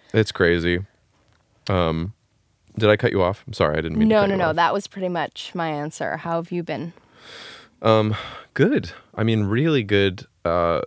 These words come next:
Speaker 1: this past week, same deal, very productive. I've been producing some songs for some friends,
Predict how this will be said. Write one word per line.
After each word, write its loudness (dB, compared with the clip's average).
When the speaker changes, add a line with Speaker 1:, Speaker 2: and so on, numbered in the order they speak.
Speaker 1:
this -2
past -2
week, -4
same 0
deal, 2
very 2
productive. -2
I've -8
been -4
producing -6
some -8
songs -2
for -6
some -6
friends, -6